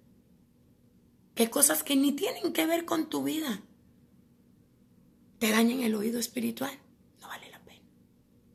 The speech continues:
Déjalos que hablen. Déjalos que digan todo lo que quieran. Pero tú no respondas nada. Porque a ti no te consta.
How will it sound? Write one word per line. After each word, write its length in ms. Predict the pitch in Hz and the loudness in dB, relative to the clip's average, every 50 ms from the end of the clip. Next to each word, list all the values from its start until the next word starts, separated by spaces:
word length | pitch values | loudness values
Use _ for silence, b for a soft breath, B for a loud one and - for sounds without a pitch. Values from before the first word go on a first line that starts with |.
| _ _ _ - - - _ _ _ _ - - _ _ _ - - - _ _ _ _ _ _ | _ _ _ -20 -20 -20 _ _ _ _ -20 -20 _ _ _ -20 -20 -20 _ _ _ _ _ _
Déjalos 500 | - 202 196 196 196 196 196 202 190 - | -4 -4 -2 -2 -4 -4 -4 -4 -4 -6
que 160 | - - - - | -6 -8 -14 -16
hablen. 360 | - - - - - - - _ _ _ _ _ _ _ - _ _ - _ _ _ _ _ _ _ _ _ _ _ _ _ _ _ _ _ - _ _ _ _ - - _ | -16 -18 -20 -20 -20 -20 -20 _ _ _ _ _ _ _ -20 _ _ -20 _ _ _ _ _ _ _ _ _ _ _ _ _ _ _ _ _ -20 _ _ _ _ -20 -20 _
Déjalos 420 | - - 196 202 247 254 226 220 - | -12 -10 -8 -8 -8 -6 -6 -6 -6
que 160 | - - 226 | -6 -8 -8
digan 280 | 208 190 185 190 185 180 | -8 -8 -8 -10 -12 -12
todo 240 | - - 220 226 | -12 -12 -12 -12
lo 120 | - - - | -14 -16 -20
que 120 | - - | -20 -16
quieran. 380 | - - - - - - - - _ _ _ _ - _ _ _ _ _ _ _ _ _ _ _ _ _ _ _ _ _ _ _ - - _ _ - - - _ _ _ _ - _ _ | -14 -14 -14 -14 -18 -20 -20 -20 _ _ _ _ -20 _ _ _ _ _ _ _ _ _ _ _ _ _ _ _ _ _ _ _ -20 -20 _ _ -20 -20 -20 _ _ _ _ -20 _ _
Pero 220 | - 214 196 185 - | -14 -12 -12 -10 -8
tú 120 | - 196 | -6 -4
no 140 | 185 185 190 | -4 -4 -6
respondas 640 | 196 202 196 - - - 196 196 - - - - - | -6 -6 -6 -6 -6 -8 -12 -12 -12 -12 -12 -12 -12
nada. 320 | - - - - - - _ _ _ _ _ _ _ - _ _ - _ _ _ _ _ _ _ _ _ _ _ _ _ - | -14 -20 -20 -20 -20 -20 _ _ _ _ _ _ _ -20 _ _ -20 _ _ _ _ _ _ _ _ _ _ _ _ _ -20
Porque 200 | - - - 220 | -16 -12 -10 -10
a 60 | - | -8
ti 120 | - - | -8 -8
no 120 | 214 208 - | -8 -10 -12
te 140 | - - - | -14 -18 -20
consta. 420 | - - - - - - - | -20 -16 -10 -10 -10 -10 -10